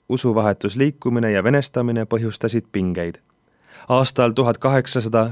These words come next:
kaheksakümmend kaheksa saadeti kirikuõpetaja Eestimaalt välja Astrahani kubermangu, kuid aasta pärast pääses ta tagasi ning teenis rõõmsa meelega edasi Harju Jaani kogudust.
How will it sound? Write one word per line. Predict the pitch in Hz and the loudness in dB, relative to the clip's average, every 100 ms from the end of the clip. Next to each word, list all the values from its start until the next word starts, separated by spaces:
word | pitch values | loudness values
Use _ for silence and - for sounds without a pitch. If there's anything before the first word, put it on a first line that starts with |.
| - | -2
kaheksakümmend | 123 117 - 113 110 107 | -2 -2 -2 -2 0 -2
kaheksa | - 165 127 - 98 87 _ - - | 0 -2 -2 -4 -4 -6 _ -20 -16
saadeti | - 147 151 143 - | -2 2 4 2 0
kirikuõpetaja | 110 143 151 143 - 127 - 123 120 | 0 0 0 0 -2 -2 0 0 2
Eestimaalt | 117 120 - 117 110 - | 2 2 2 2 2 0
välja | 101 92 87 85 - _ _ - | 0 0 -2 -6 -8 _ _ -6
Astrahani | 113 - - 92 104 92 | -4 -4 -4 -4 -2 -2
kubermangu, | 90 92 92 92 90 87 85 _ _ _ _ _ _ | -2 -2 0 0 -2 -4 -8 _ _ _ _ _ _
kuid | 117 113 | 0 2
aasta | 175 180 - | 2 0 0
pärast | 104 101 - - _ - | 0 0 0 -8 _ 0
pääses | 156 123 113 | 2 2 -2
ta | - | -2
tagasi | 156 175 143 120 - _ | -2 0 0 -2 -6 _
ning | - 113 | -2 0
teenis | - 143 120 104 - | 2 4 4 2 0
rõõmsa | 135 175 180 143 110 | 0 2 2 4 4
meelega | 127 135 117 107 | 4 4 4 4
edasi | 113 117 117 | 4 2 0
Harju | 104 110 113 104 | 0 0 2 2
Jaani | 98 98 98 | 2 0 0
kogudust. | 92 90 85 82 - | -2 -4 -6 -8 -12